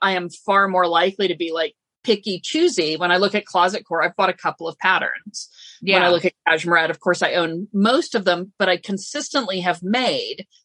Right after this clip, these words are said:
Speaker 1: I've made more than once, a handful of patterns.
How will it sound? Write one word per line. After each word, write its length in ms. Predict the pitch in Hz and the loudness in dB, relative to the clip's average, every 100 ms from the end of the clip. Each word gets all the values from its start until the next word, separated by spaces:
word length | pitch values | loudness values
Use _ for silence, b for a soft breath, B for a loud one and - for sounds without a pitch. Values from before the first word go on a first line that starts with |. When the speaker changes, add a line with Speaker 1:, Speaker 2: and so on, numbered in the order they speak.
| - | -2
Speaker 1:
I've 200 | 175 170 | -2 2
made 280 | 180 180 175 | 2 2 2
more 280 | 175 190 | 2 2
than 180 | 202 185 | 2 0
once, 640 | 180 226 143 135 - - - _ | 0 0 0 -4 -14 -18 -20 _
a 60 | 185 | -8
handful 720 | - 226 262 247 - 156 120 | -4 -2 0 0 -2 -2 -2
of 120 | 135 | -4
patterns. 680 | - 90 - 73 214 208 - | -2 -2 -2 -8 -12 -12 -14